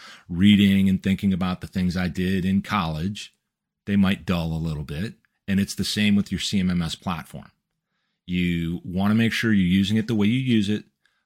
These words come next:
But if there's something new or something you haven't been using lately, go back and revisit that. Spend fifteen, twenty minutes looking at something that you looked at two, three years ago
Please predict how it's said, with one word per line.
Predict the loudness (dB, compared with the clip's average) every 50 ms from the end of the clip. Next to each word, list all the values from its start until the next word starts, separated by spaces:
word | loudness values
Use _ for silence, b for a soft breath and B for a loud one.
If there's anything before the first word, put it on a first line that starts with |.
| _ _
But | -4 -2 -2 -2 -2 -4
if | -8 -8
there's | -8 -6 -6 -4
something | -6 -6 -6 -6 -8 -6 -4
new | -2 0 0 0 -2 -4 -6 -6
or | -6 -6 -4
something | -4 -4 -2 -2 0 0
you | 0 0
haven't | 0 0 0 0
been | 2 2 2 2
using | 2 2 0 0 0 0 0
lately, | -2 -4 -4 -4 -4 -4 -4 -8 _ _ _ -8
go | -6 -4 -4
back | -2 -4 -4 -2 -2
and | 0 0 2
revisit | 2 2 2 0 -2 -2 -4 -8
that. | -8 -12 -14 -14 -10
Spend | -4 -2 0 0 0
fifteen, | 0 -2 -4 -4 -2 0 0 0 0
twenty | 0 -2 0 0 2
minutes | 4 4 4 2 0 -2 -4
looking | -6 -4 -2 -2 -2
at | -2 -2 -4
something | -4 -4 -4 -2 0 0 0
that | 0 -2
you | -2 -4
looked | -4 -4 -4 -4
at | -6 -8 -8 -6
two, | -4 -4 -4
three | -4 -2 -4 -4 -2
years | -2 -2 -2 -4 -4
ago | -6 -6 -6 -8 -8 -8 -8